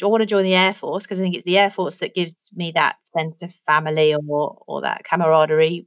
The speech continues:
Um, and then I, as I w-, <laughs> go down the line, I'll try and pick out what job I actually want to do.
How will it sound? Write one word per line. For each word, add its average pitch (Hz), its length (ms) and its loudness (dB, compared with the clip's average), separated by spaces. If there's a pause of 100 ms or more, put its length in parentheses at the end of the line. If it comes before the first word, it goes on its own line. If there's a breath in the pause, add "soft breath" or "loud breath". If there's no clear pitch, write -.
Um, 165 320 0 (480 soft breath)
and 165 320 -2
then 175 200 2
I, 170 120 2 (360)
as 185 80 2
I 175 120 4
w-, 175 260 -4
<laughs> - 80 -20
go 247 140 0
down 233 200 2
the 190 80 2
line, 196 280 2
I'll 180 100 2
try 180 260 2
and 175 200 -4 (120)
pick 180 200 -2
out 165 160 2
what 170 160 -6
job 160 160 -4
I 160 80 -4
actually 160 260 -4
want 151 200 -10
to - 60 -18
do. 165 220 -8